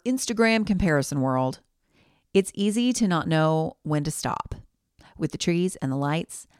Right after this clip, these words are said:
and the ornaments and the elves and all the things. We can easily get caught up in that more, more, more way of living. And before we know it, we're staring at an enormous inflatable reindeer to put on the roof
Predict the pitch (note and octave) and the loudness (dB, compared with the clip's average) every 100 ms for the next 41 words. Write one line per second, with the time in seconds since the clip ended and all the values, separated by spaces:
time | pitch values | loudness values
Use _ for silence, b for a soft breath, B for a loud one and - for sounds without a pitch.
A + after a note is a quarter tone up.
0 | b - - D#3+ D#3+ E3 - - - _ | b -8 -2 -2 0 -4 -8 -14 -16 _
1 | C3 - E3+ E3+ E3+ - - D3+ E3+ D#3+ | -6 2 4 4 2 -8 -4 -2 0 -2
2 | D3 - - _ b b b b b G3 | -6 -10 -18 _ b b b b b -2
3 | G3+ F#3 E3+ _ _ A3+ A3 G#3+ F#3 C#3 | -2 -2 -6 _ _ -6 -2 -2 -2 -6
4 | - - - - - - D3+ D3 B2 - | -8 -10 -8 -8 -8 -4 -2 -2 -4 -6
5 | - D3+ C#3+ A2 - _ D#3+ - E3 E3+ | -4 -2 -2 -6 -12 _ -18 -6 -2 -2
6 | E3 D#3+ D3+ D3 D3+ C#3+ G#1 - - _ | -2 -4 -6 -4 -4 -4 -6 -10 -14 _
7 | - D#3 C#3+ C3 C3+ B2 - - E3+ _ | -2 0 0 -4 -6 -8 -12 -12 -14 _
8 | _ b b b b - E3+ - F3 D#3 | _ b b b b -4 -4 0 0 2
9 | D#3+ G3+ G#3+ D#3 E3 - _ _ _ _ | 2 2 4 2 0 -8 _ _ _ _
10 | _ _ G3+ G3 - A3 G#3+ G3 F3 - | _ _ 0 0 0 2 2 2 -2 0
11 | C#3+ D3 - - - _ _ D#3+ D#3 D3+ | 0 0 -4 -14 -16 _ _ 2 4 4
12 | D3 D3 D3 D3 D3 D3 D3 C#3 C3+ C#3 | 4 4 2 0 -2 0 0 2 2 2
13 | D#3 G3+ C3+ B2 B2+ C3 A2+ B2 A2+ C3 | 2 2 2 -2 -2 -2 -2 0 0 -2
14 | - | -4